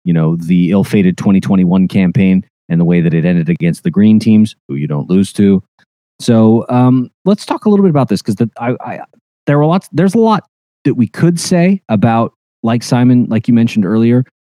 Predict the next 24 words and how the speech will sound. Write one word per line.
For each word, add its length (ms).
three 240
games, 500
five 320
innings 280
each, 360
run 320
rule 260
each, 440
the 60
Wildcats 380
boom, 280
boom, 180
boom, 320
conference 340
champions 440
basically 360
as 100
fast 400
as 140
possible. 680
<laughs> 0
You 120
know, 260
like, 220